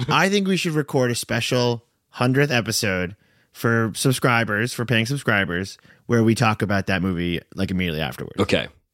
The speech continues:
Speaker 2: And that'll be, like, our little gift.
Speaker 1: Okay, but we're gonna have to do it on the way to the pub to watch the Tottenham game.
Speaker 2: No, we'll do it the next day, like regular human beings.
Speaker 1: Okay. All right, fine.
Speaker 2: Yeah, but I think that's what we do. Uh, we can record, like, an immediate reaction if it's
Speaker 1: We sh-, we should do that.
Speaker 2: if it's totally
Speaker 1: Yeah.
Speaker 2: wild. Yeah, okay.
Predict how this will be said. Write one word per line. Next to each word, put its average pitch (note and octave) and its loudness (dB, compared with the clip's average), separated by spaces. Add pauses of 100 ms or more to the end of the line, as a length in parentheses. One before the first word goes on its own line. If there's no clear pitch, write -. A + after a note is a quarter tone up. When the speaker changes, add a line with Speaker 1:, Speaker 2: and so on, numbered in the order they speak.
(100)
Speaker 2:
And A#2 6
that'll C3+ 6
be, C3+ 4
like, B2+ 0
our A#2+ 2
little A#2 2
gift. - -10
Speaker 1:
Okay, A2+ 4
but G2 0
we're G2+ 0
gonna A2 2
have G#2+ -4
to - -8
do F#2+ -4
it - -6
on F#2+ 0
the F#2+ 0
way F#2+ 2
to - -10
the - -14
pub - -8
to - -20
watch - -14
the - -14
Tottenham - -12
game. - -14
Speaker 2:
No, C4+ 4
we'll E3+ 4
do A3 2
it G3 -2
the G#3+ -4
next A#3 2
day, A3 2
like G#2+ -4
regular C#3+ 0
human C#3 0
beings. A#2 -6 (180)
Speaker 1:
Okay. G#2 2 (360)
All F3 4
right, A#2 4
fine. - -8
Speaker 2:
Yeah, C3 -2 (100)
but D3 2
I D#3 4
think G3 0
that's E3+ 0
what D#3 -2
we B2+ -2
do. G#2 -8 (340)
Uh, D3+ 4
we F3+ 4
can C4 0
record, F3+ 2
like, C3 -2
an A#2 -2
immediate A2+ 0
reaction G2 -4
if F2 -10
it's G#2+ 0
Speaker 1:
We C3+ 6
sh-, - 0
we C3 -6
should - 0
do B2+ 0
that. D#2 -4
Speaker 2:
if A2+ -2
it's - -6
totally A2 0
Speaker 1:
Yeah. A2 6
Speaker 2:
wild. G2 -2
Yeah, G2+ -4
okay. - -8